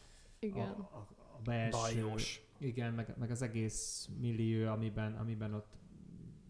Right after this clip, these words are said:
Speaker 2: ténykednek.
Speaker 1: Az van, hogy Teráé a ház fele, és Ferencé a ház másik fele, és egyik sem enged ebből a dologból. Tehát, hogy ilyen teljesen jogos, meg érthető mindenkinek tényleg a nézőpontja.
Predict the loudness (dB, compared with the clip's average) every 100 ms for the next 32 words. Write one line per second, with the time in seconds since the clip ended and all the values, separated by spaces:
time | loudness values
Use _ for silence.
0 | -4 -2 -2 -2 -4 -2 -4 -4 -10 4
1 | 8 8 8 6 6 2 4 4 10 10
2 | 12 8 8 6 6 4 4 4 4 4
3 | 0 2 2 4 6 4 2 -2 0 0
4 | 4 4 6 2 4 6 6 4 4 2
5 | 0 0 -2 -6 -2 0 2 2 4 2
6 | 4 -2 0 0 2 0 0 2 2 2
7 | 2 2 0 0 0 -2 0 2 4 0
8 | -4 -12 2 2 4 4 6 6 4 0
9 | -12 -20 -4 6 6 6 2 6 6 6
10 | 2 2 2 4 6 6 4 2 4 4
11 | 4 6 4 4 2 0 0 -2 -2 -6
12 | -4 -2 0 0 2 2 2 0 0 -2
13 | -2 0 0 0 -2